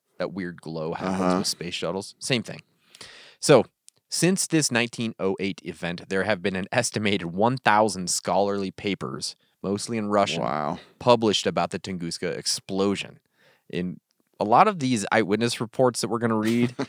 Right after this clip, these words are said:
Speaker 2: <laughs>
Speaker 1: have all been translated from Russian, so
Speaker 2: Yeah.
Speaker 1: they're pretty interesting. Um, so, owing to the remoteness of the site and the limited instrumentation available at the time of the event, modern scientific interpretations of its cause and magnitude have relied chiefly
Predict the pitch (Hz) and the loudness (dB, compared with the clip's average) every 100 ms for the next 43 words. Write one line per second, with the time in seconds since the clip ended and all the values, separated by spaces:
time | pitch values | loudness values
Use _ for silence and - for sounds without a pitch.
0 | - 85 - - 120 135 135 120 - 110 | -10 -14 -8 2 8 10 8 2 2 0
1 | 120 127 123 127 - 120 117 120 135 123 | 0 2 2 0 -2 4 4 4 2 -2
2 | - 101 98 95 87 107 98 - 107 87 | 2 4 2 0 -2 2 2 0 -4 -2
3 | 78 78 73 - 69 - _ _ _ _ | -4 -6 -10 -10 -12 -14 _ _ _ _
4 | _ - - 90 80 80 - _ _ _ | _ -16 -6 -6 -6 -10 -16 _ _ _
5 | - - - - 110 90 - - - - | -6 -6 -2 2 4 2 -4 -20 -20 -16
6 | - 123 156 143 131 110 104 131 165 143 | 2 4 4 2 2 4 4 4 4 0
7 | 110 92 - 104 101 - 98 98 110 135 | 0 0 0 2 2 0 -4 -2 0 0
8 | 139 - 117 123 127 101 90 110 98 98 | -2 -2 -4 -4 -4 -4 -4 -4 -4 -4
9 | 82 87 101 92 87 71 82 - 98 110 | -2 -2 -2 -2 -4 -4 -8 -6 -4 -2
10 | 92 87 87 92 90 90 90 107 131 127 | -2 -2 -4 -2 -6 -4 2 2 2 -2
11 | - 110 98 110 101 92 87 110 - - | -2 -4 -6 -8 -8 -8 -8 -8 -8 -8
12 | 101 - 92 87 95 87 - - - 120 | -6 -6 -6 -8 -6 -6 -8 -10 2 6
13 | 120 107 - 87 90 87 87 90 98 90 | 6 4 -2 -4 -2 -2 -4 -6 -6 -4
14 | 98 95 90 90 90 - 170 202 98 90 | -4 -2 -2 -4 -4 -4 -2 -2 -2 -2